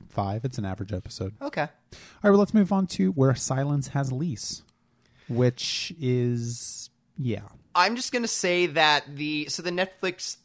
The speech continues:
Speaker 2: description of this has something to the effect of, you know, when the Enterprise moves into, I just glanced at it and I saw lease and move in, and I thought this was <laughs> going to be a very different episode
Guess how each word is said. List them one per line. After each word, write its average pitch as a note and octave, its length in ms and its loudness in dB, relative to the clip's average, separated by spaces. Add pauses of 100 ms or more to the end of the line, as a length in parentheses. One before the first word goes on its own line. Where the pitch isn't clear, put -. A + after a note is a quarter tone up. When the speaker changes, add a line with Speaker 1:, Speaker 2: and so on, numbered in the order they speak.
(140)
Speaker 2:
description D#3 640 -6
of C3+ 180 -2
this C3 220 -4
has B2+ 300 -4
something C3 460 -6
to D3 100 -16
the B2+ 120 -8
effect B2 400 -4
of, A#2+ 220 -2
you C3 80 -2
know, B2+ 180 -2
when B2+ 240 -6
the C#3+ 300 -2
Enterprise D3 580 -2
moves C#3+ 420 -2
into, C3+ 680 -2 (440)
I F#3+ 100 6
just A#3+ 180 -2
glanced G3+ 380 4
at G#3+ 120 4
it G#3+ 140 6
and F3+ 100 2
I F3 60 2
saw F3 260 6
lease D#3+ 520 -4
and D3 180 -4
move D3 320 -4
in, C#3 360 -4
and C3 200 -2
I C3 100 0
thought C#3 280 0
this D3 200 -6
was D3+ 160 -4
<laughs> - 20 -6
going F3 260 -6
to C#3+ 80 -6
be C#3+ 240 -4
a A#2 80 -4
very C#3 380 0
different D#3 440 -2
episode A3+ 800 2